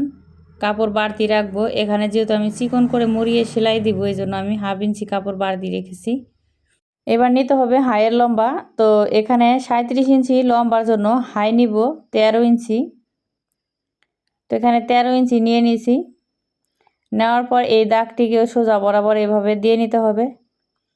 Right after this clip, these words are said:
দেওয়ার পর এখানে দেখুন এই যে কোমরের লুজটা, যেহেতু বত্রিশ ইঞ্চি বডির জন্য আমি প্লাজোটি কাটিং করব, এখানে আমি তেরো ইঞ্চি লুজ নিব।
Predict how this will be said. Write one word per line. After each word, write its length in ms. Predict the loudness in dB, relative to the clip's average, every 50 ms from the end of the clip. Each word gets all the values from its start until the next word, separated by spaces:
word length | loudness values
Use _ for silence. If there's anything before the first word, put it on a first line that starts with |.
| _ _ _ _ _ _ -12
দেওয়ার 340 | -6 -2 0 2 2 2 0 0
পর 140 | -2 -2 0
এখানে 360 | 0 -2 0 0 0 0 0
দেখুন 280 | 0 0 -2 0 0 0 0
এই 100 | 0 -2
যে 80 | -2 -4
কোমরের 480 | -2 0 2 2 4 2 2 2 2
লুজটা, 420 | 2 2 0 0 -2 -2 -2 -2 0 0
যেহেতু 240 | 0 -2 -2 -2 -2 -2
বত্রিশ 400 | 0 0 -2 -2 -4 -4 -4 0
ইঞ্চি 200 | 0 0 2 0 0
বডির 360 | 0 0 0 0 0 -2 -2
জন্য 180 | 0 0 0 0
আমি 160 | 0 -2 -2
প্লাজোটি 460 | -2 0 0 0 0 -2 -4 -4 -4 -4
কাটিং 380 | -2 -2 -2 -2 -2 -4 -4 -4
করব, 300 | -2 0 0 0 0 -2 -4 -6 -6 -8 _ _ _ _ _ _ _ _ _ -12
এখানে 320 | -10 -6 -2 0 0 2 2
আমি 260 | 2 2 2 0 0 0 -2 -4 -6 -10 _ _
তেরো 300 | 0 2 2 2 2 2
ইঞ্চি 280 | 2 2 2 2 0 -2 0
লুজ 260 | 0 0 0 0 0 -2 -2
নিব। 220 | -2 -2 -2 -2